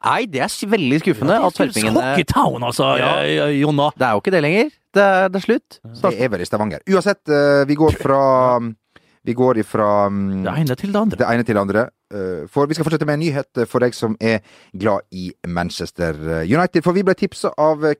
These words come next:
Speaker 3: Christian på Twitter, hei på deg, Christian,
Speaker 1: Hei, Christian.
Speaker 3: om at tre legender
Speaker 2: Oi.
Speaker 3: kommer til Norge i
Speaker 2: Hei.
Speaker 3: sommer. For den nette
Speaker 2: Hold your
Speaker 3: sum
Speaker 2: horses!
Speaker 3: av, eh, fire tusen kroner kan du være med og mingle med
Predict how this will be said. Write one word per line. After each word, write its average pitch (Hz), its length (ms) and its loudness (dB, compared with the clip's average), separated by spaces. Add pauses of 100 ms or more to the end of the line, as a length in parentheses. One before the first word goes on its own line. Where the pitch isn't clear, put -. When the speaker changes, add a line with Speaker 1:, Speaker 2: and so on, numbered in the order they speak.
Speaker 3:
Christian 208 640 -2
på 127 240 0
Twitter, 101 320 0
hei 92 140 -2
på 90 100 -6
deg, 87 140 -4
Christian, 98 340 -8
Speaker 1:
Hei, 127 100 -2
Christian. 156 400 0
Speaker 3:
om 151 200 -2 (100)
at 147 140 0 (120)
tre 185 440 2 (500)
legender 107 1000 -2 (200)
Speaker 2:
Oi. - 120 -8
Speaker 3:
kommer 120 180 0
til 107 100 0
Norge 101 420 0 (120)
i 95 140 -4
Speaker 2:
Hei. 95 160 -6
Speaker 3:
sommer. 85 400 -8 (260)
For 247 320 2
den 196 300 2
nette 196 100 4
Speaker 2:
Hold 381 220 2
your 359 100 4
Speaker 3:
sum - 80 4
Speaker 2:
horses! 175 500 4
Speaker 3:
av, 147 180 -2
eh, 143 260 4
fire 156 220 0
tusen 143 200 -2
kroner 135 260 2
kan 127 160 -4
du 123 60 2
være 123 120 2
med 123 140 -2
og 113 100 0
mingle 120 300 2
med 107 440 0